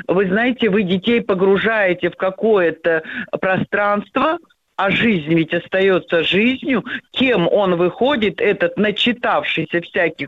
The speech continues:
фэнтези, где у него, э, сто жизней? Э, понимаете, каждая... и я согласилась с Надеждой Константиновной Крупской в том, что литература, э,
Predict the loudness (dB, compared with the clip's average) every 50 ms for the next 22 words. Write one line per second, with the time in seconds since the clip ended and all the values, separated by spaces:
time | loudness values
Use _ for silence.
0 | -8 -4 0 0 0 0 0 -2 -4 -4 0 0 0 0 0 -4 -8 -4 -2 -2
1 | 2 2 4 4 4 4 4 2 2 2 2 2 2 2 0 -2 -6 -10 -6 -2
2 | -2 -2 -2 -2 -4 0 2 2 4 4 2 2 0 0 0 -2 0 0 2 2
3 | 2 -2 -6 -10 _ -12 -8 -6 -6 -4 -2 -4 -2 -2 0 0 2 2 2 2
4 | 0 0 0 0 0 0 -2 -6 -10 -12 -12 -6 -4 -2 0 0 0 -2 -2 -2
5 | -2 -2 0 2 2 2 2 2 0 -2 -4 -2 0 0 2 2 0 0 0 0
6 | 0 2 2 2 0 0 0 0 2 2 0 0 -2 -2 -2 0 0 0 0 0
7 | -2 -2 -2 -2 -2 -2 -2 -2 0 0 0 0 0 0 0 2 2 2 0 0
8 | 0 0 0 0 0 0 -2 -2 -2 -2 -2 -2 -2 0 2 2 0 0 -2 -6
9 | -8 -6 -4 -4 -4 -4 -2 _ 2 4 4 4 4 2 0 -4 -10 -16 -18 _
10 | _ _ 0 2 2 2 0 0 0 0 0 0 -2 0 0 2 2 4 4 4
11 | 2 2 0 -2 -4 -10 -18 -12 -4 -2 0 2 2 2